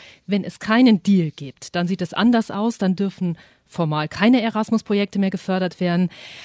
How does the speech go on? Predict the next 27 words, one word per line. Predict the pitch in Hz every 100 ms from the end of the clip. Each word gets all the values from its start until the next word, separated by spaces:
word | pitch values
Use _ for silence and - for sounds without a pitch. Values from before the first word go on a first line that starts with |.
| - -
Aber | 175 196 240 254 247
die | 208 170
E |
U | 160 208
hat, | 180 185 - -
äh, | 170
einen | - 160 170
Notfallplan | 190 247 - 160 156 - 151 156
gemacht | 170 175 208 185
und | 190
der | 196
sieht | 202 -
vor, | - 214 214 233 247 _ _ _ _ _ - -
dass | 185 165
Studierende, | 185 165 190 190
die | 180
jetzt | 170 180 -
schon | - 165
hier | 190 214
sind | 247
in | 220
Großbritannien, | 208 208 208 214 - 196 196 202 202 190 - - _
dass | 170 160
die | 190
da | 180 175 226
bleiben | - 139 147 160
können | - 165 175 202